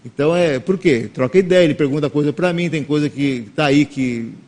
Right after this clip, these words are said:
tem que ser relembrado, né, é a memória, e tem coisa que é, é pra decidir mesmo, né, muitas vezes ele, ele me pergunta, ele, a equipe dele também. Então, você tem que recorrer ao grupo que tava coordenando aquilo lá também. E outra coisa, não podemos esquecer, né?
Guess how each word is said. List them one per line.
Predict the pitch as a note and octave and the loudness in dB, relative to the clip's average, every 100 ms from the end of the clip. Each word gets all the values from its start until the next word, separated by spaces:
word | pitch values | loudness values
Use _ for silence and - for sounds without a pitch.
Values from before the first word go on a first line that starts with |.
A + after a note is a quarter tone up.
| - - | -20 -8
tem | C#3+ | -8
que | - | -6
ser | |
relembrado, | C3+ D3 D#3+ D#3 F3 E3 C3+ | -4 -2 -2 0 0 0 -2
né, | C3+ C3 | -4 -4
é | B2+ | -4
a | |
memória, | C3+ B2+ C#3+ F3+ F3 D3+ - - - _ | -4 -4 -2 0 0 -2 -6 -20 -20 _
e | C3 | -4
tem | D#3 D#3 | -4 0
coisa | E3 E3+ | 0 2
que | F3+ G3+ G3 | 0 2 4
é, | G3+ F3 D3 B2 B2+ | 4 0 -2 -2 -4
é | |
pra | B2+ C3 | -2 -2
decidir | C#3 - D#3 F#3+ | -2 -4 -6 -2
mesmo, | F#3 G3 B2+ | 2 2 2
né, | C#3 | -6
muitas | C#3 C#3+ | -4 -4
vezes | A#2+ C3+ | -2 -2
ele, | D#3+ | -2
ele | F3 F3+ D#3+ C#3+ | -6 -6 -6 -6
me | D3 | -8
pergunta, | C3 E3 G3 G#3+ F3 A#2+ | -6 -4 -2 -2 0 0
ele, | C3 D#3 | 2 2
a | |
equipe | B2+ A#2+ A2+ | -2 -4 -8
dele | A2 C3 C3 | -6 -6 -6
também. | F3+ F3 C#3 A2 - - - - B2+ | -8 -4 -6 -8 -18 -20 -20 -16 -4
Então, | E3+ | -2
você | F3+ F#3 | 0 4
tem | G3+ | 4
que | G#3 | 8
recorrer | G#3+ A3 G3 E3 F#3 | 6 8 8 8 6
ao | G3 | 8
grupo | F#3 F#3 | 6 2
que | |
tava | - D#3 | -4 -4
coordenando | D3 D3+ C3+ C3 C3 | -2 -2 -2 -2 -6
aquilo | B2+ B2 | -6 -6
lá | A#2 | -6
também. | B2+ A2+ A2 - - _ _ | -8 -10 -10 -16 -20 _ _
E | C#3+ | -4
outra | E3+ G3+ | -2 -2
coisa, | F3 E3+ | 2 2
não | E3+ | 2
podemos | E3 D#3+ D#3+ | 0 -2 -2
esquecer, | - - - C3 | -2 -2 -2 -2
né? | A2+ C3+ | -2 -6